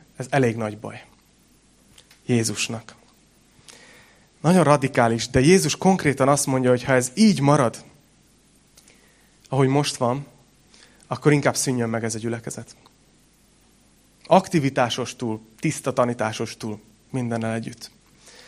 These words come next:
Azt mondja, hogy kimozdítom a gyertyatartódat, és tudjuk, hogy a gyertyatart az a gyülekezet képe volt. Ez azért durva, nem? Velem vagytok még? Ez tényleg megtörténhet?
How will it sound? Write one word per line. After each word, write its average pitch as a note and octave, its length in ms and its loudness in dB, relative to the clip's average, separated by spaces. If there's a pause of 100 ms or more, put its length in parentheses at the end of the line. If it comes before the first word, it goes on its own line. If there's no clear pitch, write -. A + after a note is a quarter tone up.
(340)
Azt - 200 0
mondja, D3 60 2
hogy B2 100 -2
kimozdítom B2 580 0
a A2+ 40 -2
gyertyatartódat, A2+ 840 -4
és A#2 80 -6
tudjuk, A#2+ 240 -6
hogy B2 100 -2
a A#2+ 60 2
gyertyatart A#2 560 -2
az A2+ 100 -8
a A#2+ 40 -6
gyülekezet - 720 -4
képe - 280 -8
volt. - 360 -14 (1300)
Ez C3+ 100 -6
azért D#3 200 2
durva, D3 280 2
nem? F3+ 220 -6 (1700)
Velem D#3+ 280 4
vagytok F#3 380 4
még? A2+ 260 -8 (3250)
Ez - 120 -2
tényleg C4 320 8
megtörténhet? E3+ 960 6